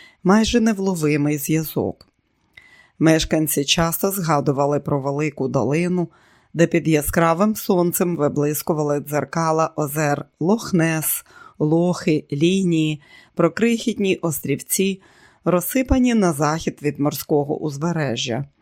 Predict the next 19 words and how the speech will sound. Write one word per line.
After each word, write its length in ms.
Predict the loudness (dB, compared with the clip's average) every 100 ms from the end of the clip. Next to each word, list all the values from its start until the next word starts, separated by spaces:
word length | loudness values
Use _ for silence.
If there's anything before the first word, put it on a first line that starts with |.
| _ _ -20 _ -14 -4
У 120 | -2
кутку 400 | -2 -2 0 0
зали 420 | 0 0 0 -2
стояло 560 | 0 0 2 0 0 -2
стареньке, 720 | 0 0 2 0 0 -2 -4 -4
розбите 560 | -4 -2 -4 -2 -2
піаніно. 840 | 0 2 2 0 0 0 0 -4 -6 -14 _ _ _ _ 0
Пізніми 500 | 0 4 4 2 0
вечорами 720 | -2 -2 0 2 2 2 0
чоловіки 600 | 0 0 0 -2 -2 -4
збиралися 680 | 0 0 2 2 0 0 -2
навколо 520 | -2 -2 0 0 0
нього 520 | -2 -4 -4 -4 -6 -6
і 120 | -2
невпевненими, 920 | -2 -4 -2 -2 0 -2 0 0 -2 -4 -10 -20 -20 -4
але 240 | 2 2 0
сповненими 720 | 0 2 4 2 4 2 2
почуття 600 | 0 0 -2 0 -2 0
голосами 720 | 0 0 -2 0 0 2 0